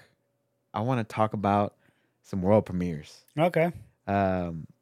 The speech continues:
Speaker 1: and I wanna start with, with one of my favorites, which was Hades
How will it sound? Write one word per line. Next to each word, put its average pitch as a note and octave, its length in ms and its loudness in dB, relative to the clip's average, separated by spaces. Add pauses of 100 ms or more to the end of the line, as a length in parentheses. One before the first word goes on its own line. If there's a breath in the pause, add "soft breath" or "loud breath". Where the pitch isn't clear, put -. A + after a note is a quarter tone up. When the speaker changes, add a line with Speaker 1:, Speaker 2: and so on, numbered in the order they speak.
(580)
Speaker 1:
and A2 100 -2
I A#2+ 60 6
wanna C3+ 180 6
start B2 220 4
with, A2+ 200 2 (160)
with A#2 220 -2 (420)
one B2+ 180 2
of B2+ 60 2
my B2+ 160 6
favorites, G#2+ 640 -2 (520)
which G#2+ 160 -8
was G#2 160 -2
Hades A#2+ 680 0